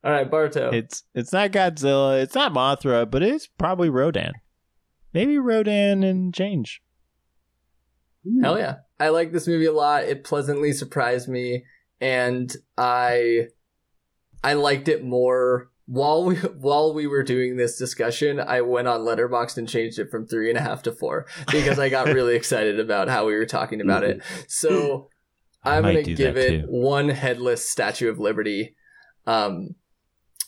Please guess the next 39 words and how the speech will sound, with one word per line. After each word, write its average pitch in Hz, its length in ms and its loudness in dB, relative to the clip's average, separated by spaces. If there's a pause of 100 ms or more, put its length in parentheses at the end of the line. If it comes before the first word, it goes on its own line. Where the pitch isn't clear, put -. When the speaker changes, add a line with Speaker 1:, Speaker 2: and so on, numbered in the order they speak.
(340)
Speaker 1:
that's 120 300 -4
what, 127 200 -2
that's 127 200 -2
what 120 60 -2
I'm 117 120 -4
giving 107 240 -2
it. 107 140 0
I 139 60 0
mean, 147 120 2
we 160 100 2
probably 196 360 0
should 120 220 -4
have 127 120 -6
come 127 160 -2
with, 127 140 -4 (140)
up 131 120 -2
with 135 120 -2
a 117 80 2
ranking 120 420 -2
for - 100 -2
the - 100 -2
Cloverfield 131 720 0
movies 143 320 0
because 123 380 -4
we're 120 80 -2
doing 110 300 0
all 117 160 0
three, 131 320 -2
but 143 380 -4 (100)
fuck 165 220 -2
it. - 180 -10 (760)
Um, 143 320 -2
Speaker 3:
I, - 80 -2 (160)
I, 180 60 4
Speaker 1:
so 180 280 2
Speaker 3:
uh, - 120 -4 (160)
I'll 185 160 0
give 180 160 2
it 160 220 2